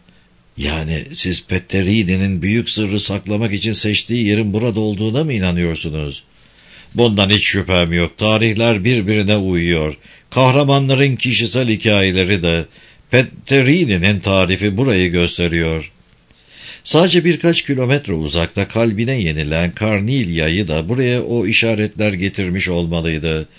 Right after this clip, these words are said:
Rivera'nın izi de tam orada, Lainate'de kaybolmuştu. Benni malikaneyi hemen sivil ekipler tarafından gözetim altına aldırmaya karar verdi.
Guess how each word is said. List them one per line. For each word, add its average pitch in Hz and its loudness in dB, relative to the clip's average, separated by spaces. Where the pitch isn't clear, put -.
Rivera'nın 170 4
izi 143 2
de 147 2
tam 143 -4
orada, 82 0
Lainate'de 110 0
kaybolmuştu. 85 -2
Benni 180 4
malikaneyi 143 2
hemen 143 0
sivil 127 -2
ekipler 123 -2
tarafından 85 -2
gözetim 113 0
altına 117 -2
aldırmaya 107 -2
karar 87 0
verdi. 76 -4